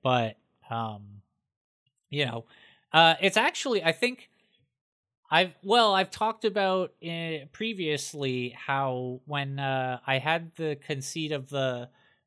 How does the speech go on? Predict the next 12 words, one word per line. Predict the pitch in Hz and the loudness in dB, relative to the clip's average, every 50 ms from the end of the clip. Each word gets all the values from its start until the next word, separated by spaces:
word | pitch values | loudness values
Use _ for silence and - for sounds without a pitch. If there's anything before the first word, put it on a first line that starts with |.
| _ | _
the | 135 131 139 131 | -6 -6 -6 -6
runestone, | 123 131 147 156 165 165 160 160 - - - - 165 151 147 143 143 139 135 131 127 127 127 123 - _ - | -4 -8 -8 -8 -8 -8 -8 -8 -8 -8 -6 -4 -4 -4 -2 -4 -4 -6 -6 -8 -8 -10 -12 -12 -16 _ -6
um, | 139 131 127 123 120 117 117 113 113 110 107 - _ _ _ _ _ | -4 -4 -4 -4 -8 -10 -14 -14 -16 -18 -20 -20 _ _ _ _ _
like, | - 127 123 117 113 113 - _ _ _ _ _ _ - | -8 -6 -4 -4 -6 -6 -10 _ _ _ _ _ _ -6
teleportation | - 160 156 147 139 139 - 147 139 139 - - 143 151 160 - - 185 185 180 | -2 -2 -2 -2 -4 -4 -4 -6 -4 -4 -6 -6 -6 -6 -6 -6 -8 -8 -10 -12
codes | - - 196 190 185 190 196 190 175 170 | -4 -2 -2 -2 0 -2 -4 -6 -8 -6
that | 196 190 185 - | -6 -6 -4 -2
they | 180 170 | -4 -4
would | 165 165 175 165 151 | -4 -6 -10 -12 -10
use | 160 170 170 170 170 160 - - - - | -10 -8 -8 -8 -8 -10 -14 -14 -12 -6
to, | - 151 135 131 131 131 127 123 123 123 123 123 - _ | -4 -2 0 0 0 0 -2 -2 -2 -4 -6 -8 -8 _
uh, | 143 131 123 123 120 | -4 -4 -4 -4 -6